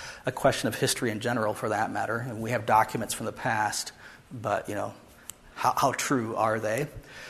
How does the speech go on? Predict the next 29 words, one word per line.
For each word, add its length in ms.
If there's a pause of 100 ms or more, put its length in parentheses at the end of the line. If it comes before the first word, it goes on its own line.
(200)
But 100
I 40
would 140
say 160
in 140
general 400
that 400
he 240
is 360
historically 540
reliable. 520
I'm 60
not 140
trying 180
to 80
say 100
he's 100
inerrant 560
or 80
infallible 500
or 80
like 140
that. 260
But 80
I 40
think 200
in 80
general 280
he's 420